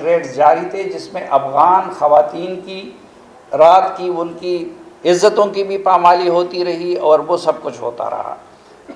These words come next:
फिर अशरफ गनी साहब ने उनके साथ वो एग्रीमेंट साइन कर दिया, लेकिन उस अशरफ गनी को जब इन्होंने उनको बाईपास करके कतर में, दोहा में बराह रास्त मुज़ाकरात शुरू किए,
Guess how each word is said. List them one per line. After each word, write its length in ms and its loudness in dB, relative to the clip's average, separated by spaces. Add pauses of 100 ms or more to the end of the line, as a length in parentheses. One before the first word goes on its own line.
(180)
फिर 200 8 (540)
अशरफ 280 2
गनी 260 2
साहब 300 4
ने 80 -2
उनके 320 -2
साथ 340 4 (360)
वो 60 2
एग्रीमेंट 480 2
साइन 340 -4
कर 220 2
दिया, 360 -4 (500)
लेकिन 300 0
उस 220 -4
अशरफ 320 0
गनी 320 2
को 480 0 (140)
जब 160 -2
इन्होंने 380 -2
उनको 300 0
बाईपास 720 4
करके 400 2
कतर 440 4
में, 300 -2
दोहा 320 4
में 340 -2 (480)
बराह 360 6
रास्त 360 4
मुज़ाकरात 540 2
शुरू 320 -2
किए, 300 -6